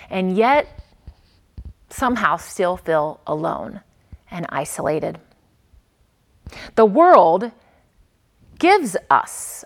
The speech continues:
a model for living. If we want to fit here in this world, what matters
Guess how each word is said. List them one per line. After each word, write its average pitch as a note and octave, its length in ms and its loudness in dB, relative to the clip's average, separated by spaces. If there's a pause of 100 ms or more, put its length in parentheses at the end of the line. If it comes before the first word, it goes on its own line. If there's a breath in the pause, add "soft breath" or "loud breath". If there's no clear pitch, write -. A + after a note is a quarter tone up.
a F#3 80 0
model E3+ 560 0
for - 180 -2
living. D#3+ 460 -4 (920 loud breath)
If - 160 -2
we D#4+ 120 6
want C#4+ 280 2
to A3+ 120 -2
fit - 640 0 (360)
here - 540 -4 (300)
in F3+ 220 0
this C#4 260 2
world, G3 360 2 (840 soft breath)
what G3+ 220 4
matters D4 760 0